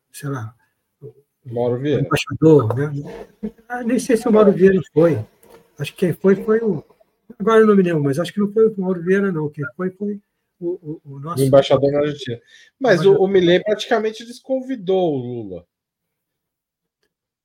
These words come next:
Speaker 1: É... Ele voltou a
Speaker 2: E
Speaker 1: convidar,
Speaker 2: convidou
Speaker 1: ele voltou
Speaker 2: o
Speaker 1: a
Speaker 2: Bolsonaro, quase pôs o Bolsonaro na
Speaker 1: Não, não,
Speaker 2: foto.
Speaker 1: não. Sim.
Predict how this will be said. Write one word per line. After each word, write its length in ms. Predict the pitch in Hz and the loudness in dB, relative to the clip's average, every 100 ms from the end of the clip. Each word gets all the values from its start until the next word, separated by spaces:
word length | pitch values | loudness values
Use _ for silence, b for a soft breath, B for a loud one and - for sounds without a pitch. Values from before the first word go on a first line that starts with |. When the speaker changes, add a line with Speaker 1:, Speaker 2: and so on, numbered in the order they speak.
| _ _ - | _ _ -12
Speaker 1:
É... 760 | 233 220 220 214 214 214 214 226 226 214 _ 226 208 196 202 _ 220 220 _ 202 _ _ 262 254 | -4 -2 0 -2 -2 -6 -12 -16 -20 -20 _ -20 -20 -20 -20 _ _ _ _ -20 _ _ -14 -6
Ele 160 | 240 214 | -2 0
voltou 380 | 233 202 233 | 0 -2 -2
a 20 | 233 | -2
Speaker 2:
E 100 | 208 | 0
Speaker 1:
convidar, 280 | 196 180 | 4 4
Speaker 2:
convidou 180 | 175 170 | 4 2
Speaker 1:
ele 80 | 147 | 2
voltou 260 | 208 269 202 | 2 4 2
Speaker 2:
o 60 | |
Speaker 1:
a 20 | |
Speaker 2:
Bolsonaro, 640 | 254 - 208 170 190 151 123 | 0 -2 -6 -4 -2 -4 -4
quase 320 | 175 208 233 | -4 -4 -6
pôs 300 | 240 247 247 | -4 -4 -4
o 60 | |
Bolsonaro 540 | 220 226 214 170 185 208 | -6 -8 -6 -6 -6 -6
na 220 | 180 135 | -8 -8
Speaker 1:
Não, 200 | 190 190 | -2 2
não, 160 | 196 190 | 4 2
Speaker 2:
foto. 100 | 147 | 0
Speaker 1:
não. 960 | 175 127 120 _ _ _ _ _ 254 | -2 -6 -10 _ _ _ _ _ -6
Sim. 120 | 208 | -6